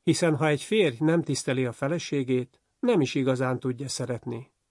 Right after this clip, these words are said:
"Tiszteletben kell tartanom a feleségem véleményét és javaslatait", mondja Daniel,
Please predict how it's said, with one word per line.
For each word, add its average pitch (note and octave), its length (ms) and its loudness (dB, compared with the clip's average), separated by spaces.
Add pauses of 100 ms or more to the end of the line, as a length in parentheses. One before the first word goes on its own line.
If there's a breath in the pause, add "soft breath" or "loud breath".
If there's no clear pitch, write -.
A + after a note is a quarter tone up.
(920)
"Tiszteletben D#3 680 2
kell C#3+ 220 0
tartanom D3+ 520 2
a C3+ 60 2
feleségem C3 680 0
véleményét D3 640 0
és C3+ 180 -2
javaslatait", A#2+ 920 -4 (340)
mondja D#3+ 340 2
Daniel, B2+ 640 -4